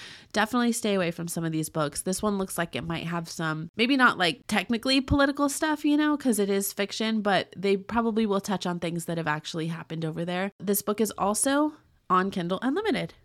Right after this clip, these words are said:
And I am adding this to my list too, because I think it looks really good. And I feel like it's a, I feel like it'll be a nice coming of age story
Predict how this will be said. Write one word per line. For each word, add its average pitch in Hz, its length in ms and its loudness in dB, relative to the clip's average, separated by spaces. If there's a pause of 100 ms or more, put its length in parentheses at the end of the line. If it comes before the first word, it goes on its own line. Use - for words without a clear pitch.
(240)
And 196 360 0
I 180 220 0
am 220 340 2
adding 180 260 -2
this 175 160 -6
to 190 80 -4
my 180 100 -2
list 180 220 -6
too, 311 160 2
because 226 300 0
I 180 60 2
think 202 180 -4
it 190 60 -4
looks 185 200 -8
really 185 180 -2
good. 220 240 2
And 202 80 -2
I 185 100 0
feel 185 160 -4
like 190 140 -4
it's 180 160 -6
a, 160 220 -4
I 170 80 -4
feel 214 140 -2
like 220 100 -2
it'll 220 100 2
be 202 120 2
a 185 40 2
nice 180 220 -2
coming 180 300 -2
of 170 100 2
age 170 220 2
story 262 500 0